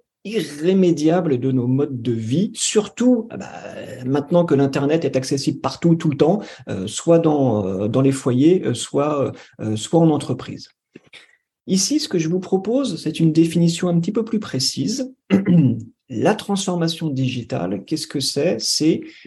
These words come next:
l'évolution du marché, euh, et des organisations qui cherchent à adapter leur offre, leur fonctionnement et leurs pratiques aux enjeux du vingt et unième siècle. Allons un petit peu plus loin dans cette définition pour que vous en compreniez bien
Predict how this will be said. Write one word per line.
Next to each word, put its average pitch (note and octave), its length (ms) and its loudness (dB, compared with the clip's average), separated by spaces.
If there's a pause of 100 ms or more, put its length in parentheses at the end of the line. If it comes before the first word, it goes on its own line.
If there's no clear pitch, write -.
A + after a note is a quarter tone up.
(160)
l'évolution G#3 760 2
du F3 140 2
marché, D#3 560 0 (440)
euh, A#2+ 280 -4
et G3+ 100 4
des F3+ 260 4
organisations C3+ 920 0 (320)
qui - 140 -4
cherchent E3+ 480 -2
à - 300 -4 (100)
adapter F#3 500 2
leur E3 240 4
offre, - 460 -4 (280)
leur A2+ 520 -2
fonctionnement F#3 840 2
et B2 140 0
leurs B2 260 -2
pratiques F3+ 600 -4 (340)
aux A#2+ 380 0
enjeux F#3 380 4
du D#3+ 200 0
vingt D#3 300 0
et - 20 4
unième D3 300 2
siècle. - 480 -12 (2250)
Allons G#3+ 320 6
un B3 140 6
petit G#3+ 180 -2
peu A3 140 2
plus G#3+ 180 -2
loin G#3 240 4
dans A3 160 2
cette E3 260 -2
définition F3 800 2
pour F3+ 220 -8
que - 100 -2
vous D#3 340 0
en D3+ 60 0
compreniez E3 680 2
bien F3+ 380 2